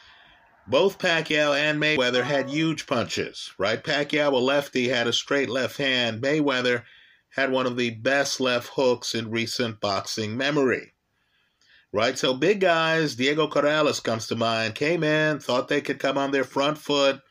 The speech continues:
didn't even think about their back foot.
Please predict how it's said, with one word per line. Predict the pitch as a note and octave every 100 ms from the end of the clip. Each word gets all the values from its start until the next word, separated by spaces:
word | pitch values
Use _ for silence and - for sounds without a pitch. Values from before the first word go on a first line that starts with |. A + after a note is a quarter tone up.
| - - - - -
didn't | C#3+ D#3+
even | D#3+ D3+ C#3
think | - E3 F#3
about | D#3 C3 A2
their | - G#2
back | D#2+ G#2 F#2 -
foot. | - G2 F#2